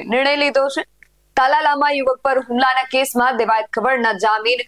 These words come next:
રદ કરવામાં આવ્યા છે અને આ જામીન રદ થયા બાદ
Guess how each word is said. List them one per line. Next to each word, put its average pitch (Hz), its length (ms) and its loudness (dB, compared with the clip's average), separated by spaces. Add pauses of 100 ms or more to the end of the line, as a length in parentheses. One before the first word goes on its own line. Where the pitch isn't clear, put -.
(300)
રદ 294 360 2
કરવામાં 262 400 2
આવ્યા 285 320 2
છે 302 100 0 (300)
અને 226 160 0
આ 220 180 -2
જામીન 285 460 0
રદ 240 260 -2
થયા 214 240 2
બાદ 202 260 0